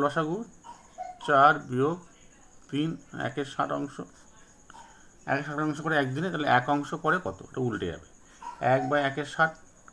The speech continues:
তাহলে এক ঠিক থাকবে, তোমার ষাটটা গুণে উল্টে যাবে, ষাটটা উপরে নিচে এক, মানে ষাট দিনে। তাহলে অতএব কাজটি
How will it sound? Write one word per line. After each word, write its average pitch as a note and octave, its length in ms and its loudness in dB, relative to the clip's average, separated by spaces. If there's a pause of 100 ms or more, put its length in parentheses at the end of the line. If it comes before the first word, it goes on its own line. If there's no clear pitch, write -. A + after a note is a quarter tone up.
(380)
তাহলে B2 260 -6
এক C3 160 -4
ঠিক C#3+ 120 -8 (100)
থাকবে, D3+ 260 -6 (120)
তোমার C#3 200 -4 (460)
ষাটটা C3 340 0
গুণে C3+ 200 -2 (200)
উল্টে B2+ 240 -4
যাবে, C#3+ 120 0 (100)
ষাটটা C3 320 -2
উপরে C#3 200 -8
নিচে B2+ 220 -4
এক, C3 60 -10 (340)
মানে A#2+ 140 -4 (920)
ষাট F#2+ 220 -4 (120)
দিনে। - 180 -20 (2000)
তাহলে A#2+ 280 -2
অতএব D3 460 2 (1600)
কাজটি B2+ 480 2